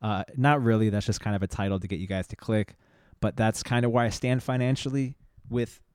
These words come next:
the YouTube part. Um, it's not a huge amount, like, for someone you'd think that gets millions of views on some videos. You'd think that it'd be a lot more.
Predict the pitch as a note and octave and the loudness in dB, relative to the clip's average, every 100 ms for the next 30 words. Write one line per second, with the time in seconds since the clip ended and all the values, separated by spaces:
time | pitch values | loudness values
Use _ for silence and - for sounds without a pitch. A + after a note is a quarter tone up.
0 | _ - G#2 B2 - B2+ - C3 C3+ - | _ -10 -2 -2 0 -2 -2 -2 -2 -4
1 | G#2 G#2 - D#3+ D#3+ - F3+ D#3 - C#3+ | -6 -4 2 2 2 2 2 2 0 2
2 | B2 B2 C3+ - A2+ A2 - A#2 A2+ G#2 | 4 4 2 -2 -8 -8 -4 0 2 2
3 | G2 - _ _ _ _ _ _ _ - | 0 -4 _ _ _ _ _ _ _ 0
4 | C#3 C3 B2+ - B2 B2 A2 A2 A2 A#2 | 2 2 2 0 -2 -2 -4 -4 -2 0
5 | A#2+ G#2+ G2 A2 A#2+ B2+ - _ A2 G2+ | 0 0 2 4 4 2 -4 _ -4 -2
6 | A#2 A#2 B2+ C3 C3+ C3+ - _ - A#2 | 0 2 4 4 4 0 -8 _ -8 -4
7 | B2 A2+ G#2+ A2 G2+ G#2 A2 G#2 G#2+ A#2 | -2 0 0 0 0 0 0 2 4 4